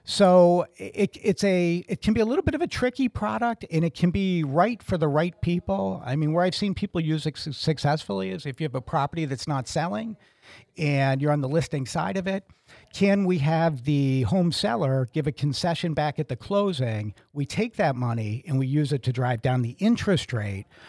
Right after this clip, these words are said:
for the person looking to purchase the home. And as, as an example, so if it's a five hundred thousand dollar listing and they're not getting any offers on it,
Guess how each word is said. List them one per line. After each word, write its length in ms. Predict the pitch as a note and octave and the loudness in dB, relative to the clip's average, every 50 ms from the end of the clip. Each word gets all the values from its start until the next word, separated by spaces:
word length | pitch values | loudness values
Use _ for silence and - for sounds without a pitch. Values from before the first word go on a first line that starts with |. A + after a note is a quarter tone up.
| - - | -20 -18
for 240 | _ - D#3+ D#3 D#3 | _ 0 2 2 4
the 120 | D#3 D3+ - | 2 2 2
person 400 | - D3 C3 B2+ - - C3 A#2+ | 2 2 2 0 -2 -2 -4 -4
looking 260 | A#2 G#2+ - C3 G#2+ | -4 -4 -4 -6 -6
to 80 | A#2 | -6
purchase 440 | - - A2+ G2 G2 - A#2 G#2+ - | -6 -6 -8 -8 -8 -10 -10 -8 -4
the 100 | - C#3 | -4 -2
home. 320 | B2 G3 A3+ - E2+ F2 F2+ | 0 0 -2 -2 -4 -8 -8
And 100 | G2+ G2+ | -8 -8
as, 120 | G#2 A2+ | -6 -4
as 200 | C3+ D3 C#3 C#3+ | -4 -4 -2 -2
an 80 | D3 D3 | -4 -4
example, 480 | C3 D#3+ F3 G#3 - - G2+ - - - - - - - - - - - - - | -4 -4 -4 -4 -6 -8 -10 -12 -14 -20 -20 -20 -20 -20 -20 -20 -20 -20 -18 -4
so 240 | - F3+ E3 D3+ D#3 | 0 4 4 4 4
if 80 | B2 | 2
it's 100 | B2+ - | 0 -4
a 60 | C3 A2 | -4 -4
five 340 | - - G3 F#3 G3+ G3+ | -4 -4 -4 -2 -2 -2
hundred 260 | D#3+ G3+ G#3+ F#3+ E3 - | -2 -2 -2 -2 -2 0
thousand 280 | F3 E3 E3 - F3 | 0 0 0 0 0
dollar 240 | D#3 D3+ D#3 D3 C3+ | 0 2 2 0 0
listing 640 | C#3+ F#3 G#3+ - - - A2 G2 G2+ G#2 G#2+ A2+ A#2+ - - | 0 -2 -2 -2 -4 -6 -6 -6 -6 -6 -6 -8 -10 -12 -10
and 120 | F3 D3 D3+ | -4 -2 0
they're 80 | D#3 | 2
not 160 | E3 E3+ - | 2 2 2
getting 160 | G3+ F#3+ F3 F3 | 0 0 0 0
any 180 | F3 E3+ D#3 | 2 2 2
offers 460 | F#3 B3+ E4+ - - E3+ C#3 A#2+ G#2+ | 0 0 -2 -2 -2 -2 -2 0 -2
on 240 | G#2 - G2 F#2+ F#2 | -4 -4 -4 -6 -6
it, 160 | G2 A2+ - | -6 -8 -8